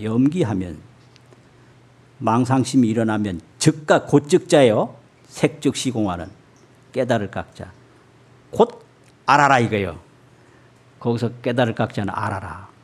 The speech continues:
"아, 내가 쓸데없는 집착을 일으키는구나." 바로 알아라 이거지. 각지하면 정문이라. 곧 알면 그 망상은 뿌리가 없는 거기 때문에 바로 없어진, 없다.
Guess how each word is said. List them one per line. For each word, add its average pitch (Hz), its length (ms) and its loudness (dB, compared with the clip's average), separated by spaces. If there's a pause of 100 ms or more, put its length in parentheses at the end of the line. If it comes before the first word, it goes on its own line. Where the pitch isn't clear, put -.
(600)
"아, 127 400 4
내가 120 220 2
쓸데없는 135 640 4
집착을 113 460 0
일으키는구나." 98 1080 -4 (720)
바로 147 220 4
알아라 117 340 4
이거지. 90 400 -12 (1700)
각지하면 202 840 2
정문이라. 190 720 4 (1200)
곧 220 400 4
알면 226 600 6 (440)
그 208 260 6
망상은 175 640 4
뿌리가 220 360 4
없는 196 240 2
거기 165 240 -2
때문에 165 280 2
바로 233 380 4
없어진, 139 460 2
없다. 131 460 0